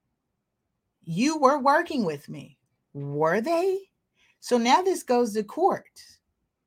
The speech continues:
Now this goes to court. Pay attention. What is the ruling? The court held in favor of Taylor Swift and said,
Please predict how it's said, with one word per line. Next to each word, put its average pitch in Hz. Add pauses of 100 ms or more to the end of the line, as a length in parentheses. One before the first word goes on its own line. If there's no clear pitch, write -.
(400)
Now 160
this 202
goes 202
to 220
court. 285
Pay 170
attention. 202
What 202 (160)
is 214
the 226
ruling? 220 (680)
The 233
court 339
held 226 (640)
in 233
favor 185 (380)
of 214
Taylor 175
Swift - (1300)
and 220
said, 226